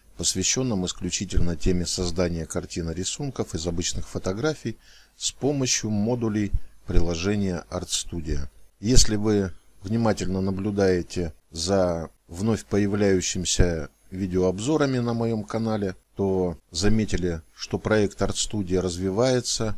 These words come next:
улучшается, постоянно добавляются новые функции. И сегодня я хотел бы поговорить об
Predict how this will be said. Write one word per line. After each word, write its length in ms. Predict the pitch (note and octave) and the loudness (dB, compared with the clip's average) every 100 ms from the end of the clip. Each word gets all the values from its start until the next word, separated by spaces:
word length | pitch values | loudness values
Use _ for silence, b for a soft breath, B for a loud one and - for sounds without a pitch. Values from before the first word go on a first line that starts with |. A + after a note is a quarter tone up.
| - | -8
улучшается, 960 | F#2+ F#2 F2+ - A#2 A#2 A2 - - G2+ | -6 -4 0 2 4 4 2 0 -2 -2
постоянно 600 | - F#2+ G#2+ G#2 G2+ F#2 | -4 4 6 6 4 -6
добавляются 840 | E2+ F2+ G2 G2+ G2 F2+ E2 - | -6 -6 -4 -2 0 -2 -2 2
новые 380 | F#2+ G2+ F2 F2 | 4 2 -4 -6
функции. 720 | - C3+ C#3 - - A2+ G#2 - - | -6 -6 -6 -4 -4 -4 -6 -12 -4
И 160 | A2 A2+ | 0 6
сегодня 580 | - G#2 G#2+ F#2+ F#2+ | 8 8 6 0 0
я 260 | F#2 F#2+ F2+ | -2 0 0
хотел 440 | - F#2 - F#2 | -2 -8 -4 -4
бы 100 | F2 | -4
поговорить 600 | E2+ F#2 G2 G2+ G2+ F2+ - - - G2+ | -6 -4 0 0 0 6 6 6 2 2
об 260 | G2+ F2 | 2 2